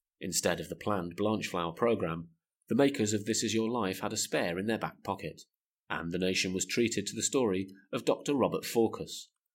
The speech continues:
a G P from Chard in Somerset, who pootled around the town on his famous round tank motorcycle in order to get to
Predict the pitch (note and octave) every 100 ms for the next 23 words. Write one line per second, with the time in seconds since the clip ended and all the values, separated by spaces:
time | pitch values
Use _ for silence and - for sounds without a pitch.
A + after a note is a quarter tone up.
0 | _ _ - - D#2+ - F#2 E2 F#2 -
1 | B2 F2+ E2 F#2 - A#2+ F#2+ - - -
2 | _ _ _ G#2 G2 G2 B2 G#2+ F#2+ F2+
3 | F2+ G2 F#2+ F2+ A#2 F#2 F2 F2+ F2+ E2+
4 | - _ _ - A2 G#2+ G2 G2 F#2+ G2+
5 | G2 G2 - F2 E2+ G#2 G#2+ G2+ E2+ D#2+
6 | D#2+ D#2 D#2 - _ _ - G#2 G#2 F2
7 | G2+ G#2 - E2+ D#2+